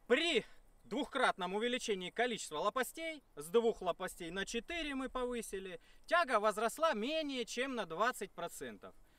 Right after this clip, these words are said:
А ток, ну, примерно на тридцать процентов увеличился. Ну, увеличение тока непропорциональное, связано с особенностями работы без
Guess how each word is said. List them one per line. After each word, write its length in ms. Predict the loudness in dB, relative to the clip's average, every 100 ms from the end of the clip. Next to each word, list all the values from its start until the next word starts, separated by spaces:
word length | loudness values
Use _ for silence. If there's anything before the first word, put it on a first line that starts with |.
| -4
А 120 | 0
ток, 440 | 0 2 0 0 -18 -20 -20 -20 -16
ну, 380 | -12 -10 -6 -6
примерно 500 | -2 -2 0 0 -2
на 360 | -2 -2 0 0
тридцать 460 | 0 -2 -2 -8 -8
процентов 560 | -6 -4 -6 -8 -12 -12
увеличился. 720 | -10 -6 -6 -6 -8 -8 -12 -14 -20 -20 -8
Ну, 140 | -4
увеличение 600 | -2 0 -2 -2 -2 -2
тока 300 | -2 -2 -2
непропорциональное, 1200 | -2 -2 -2 -2 -2 -4 0 2 2 0 -2 -4
связано 540 | -6 -2 -2 -2 -6 -8
с 160 | -8
особенностями 760 | -12 -10 -8 -8 -8 -8 -12 -6
работы 460 | -4 -2 -2 -4
без 280 | -8 -10 -10